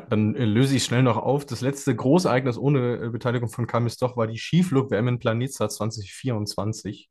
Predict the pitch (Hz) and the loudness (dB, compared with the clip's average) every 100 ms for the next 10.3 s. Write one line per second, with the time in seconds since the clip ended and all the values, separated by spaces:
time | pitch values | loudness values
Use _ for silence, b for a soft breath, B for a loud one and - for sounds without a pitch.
0 | - 110 101 - 104 104 101 107 95 - | -2 2 4 2 -2 -2 -4 -4 -4 -2
1 | 117 110 101 110 95 92 92 113 95 92 | -2 -2 -4 -4 -2 -4 -6 -2 0 -2
2 | - _ _ _ 98 98 - B B B | -10 _ _ _ -6 -4 -6 B B B
3 | 117 - 104 104 110 101 101 104 - 113 | -10 0 2 2 0 0 0 -2 2 2
4 | 123 113 - 104 120 110 117 - 104 104 | 2 2 2 4 4 2 0 0 -4 -2
5 | 107 95 104 104 - 101 101 98 98 98 | -2 -2 -2 -4 -4 -2 0 -2 -6 -10
6 | - _ B B B B B B - 156 | -14 _ B B B B B B -2 2
7 | 165 127 127 123 131 156 135 139 113 143 | 4 4 4 4 4 4 4 2 2 4
8 | 151 139 139 135 107 120 139 131 143 151 | 4 4 2 2 2 0 -2 -6 -4 -2
9 | 131 - - 110 120 - 110 107 117 165 | -4 -6 -6 -2 -2 0 0 2 2 0
10 | - - | -4 -16